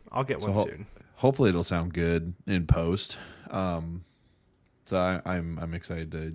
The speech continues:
Speaker 2: to mess with it when I re-, when I edit this episode. Um,
Speaker 1: It, it does sound silky smooth. It sounds
Speaker 2: Thank you.
Speaker 1: like it's, your voice sounds like a stream flowing through the forest,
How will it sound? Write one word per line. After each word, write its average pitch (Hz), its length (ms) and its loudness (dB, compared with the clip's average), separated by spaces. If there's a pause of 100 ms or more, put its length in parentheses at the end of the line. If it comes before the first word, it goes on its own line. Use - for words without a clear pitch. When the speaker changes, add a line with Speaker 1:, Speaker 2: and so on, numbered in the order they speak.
(140)
Speaker 2:
to 82 200 -6
mess 85 240 -6
with 82 140 -10
it 80 140 -4
when 82 100 -6
I 82 80 -4
re-, 80 280 -6
when 87 180 -6
I 76 80 -4
edit 80 240 -4
this - 120 -16
episode. 80 480 -8 (1000)
Um, 95 420 4
Speaker 1:
It, 143 280 6
it 135 180 4
does 117 220 2
sound 101 280 -2
silky 92 400 -4
smooth. 90 460 -6 (380)
It - 60 -10
sounds 120 400 2
Speaker 2:
Thank - 20 -2
you. 92 280 2
Speaker 1:
like 80 100 -8 (440)
it's, 135 340 2
your 139 260 8
voice 117 720 4
sounds 110 600 0
like 92 500 0
a 101 380 0
stream 104 720 -2
flowing 107 640 0
through 110 320 -2
the 101 80 -6
forest, 95 720 -2